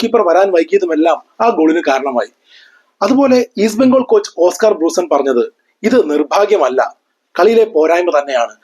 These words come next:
ആ ഡിസിഷൻ മേക്കിങ്ങും അതുപോലെ ഗോൾ അടിക്കുന്നതിലെ പാകപ്പിഴകളുമാണ് അവിടെ ഓസ്കർ ഉദ്ദേശിച്ചത്. കാരണം ഈസ്റ്റ് ബംഗാൾ രണ്ടാം പകുതിയിൽ അത്ര നന്നായി കളിച്ചിരുന്നു. ഗോവയുടെ കോച്ചും അത് തന്നെ സമ്മതിച്ചു കൊടുക്കുകയും ചെയ്തു. കാരണം മനോലോ മാർക്കസ് പറഞ്ഞത് ഈ സീസണിൽ ഇത്രയും മോശം പ്രകടനം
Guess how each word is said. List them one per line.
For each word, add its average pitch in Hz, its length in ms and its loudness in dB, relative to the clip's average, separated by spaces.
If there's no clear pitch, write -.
ആ 202 140 2
ഡിസിഷൻ 185 360 0
മേക്കിങ്ങും 170 360 -2
അതുപോലെ 196 300 2
ഗോൾ 170 160 4
അടിക്കുന്നതിലെ 170 420 0
പാകപ്പിഴകളുമാണ് 180 800 0
അവിടെ 147 200 2
ഓസ്കർ 147 320 0
ഉദ്ദേശിച്ചത്. 120 380 -2
കാരണം 190 280 0
ഈസ്റ്റ് 190 180 -4
ബംഗാൾ 226 260 2
രണ്ടാം 214 240 0
പകുതിയിൽ 220 280 2
അത്ര 269 220 0
നന്നായി 226 240 2
കളിച്ചിരുന്നു. 139 420 -2
ഗോവയുടെ 240 340 2
കോച്ചും 233 360 2
അത് 214 160 2
തന്നെ 214 260 2
സമ്മതിച്ചു 240 380 -2
കൊടുക്കുകയും 180 380 -2
ചെയ്തു. 123 180 0
കാരണം 165 300 -2
മനോലോ 220 340 2
മാർക്കസ് 202 360 0
പറഞ്ഞത് 160 300 2
ഈ - 20 6
സീസണിൽ 180 380 0
ഇത്രയും 262 420 0
മോശം 180 260 0
പ്രകടനം 151 340 0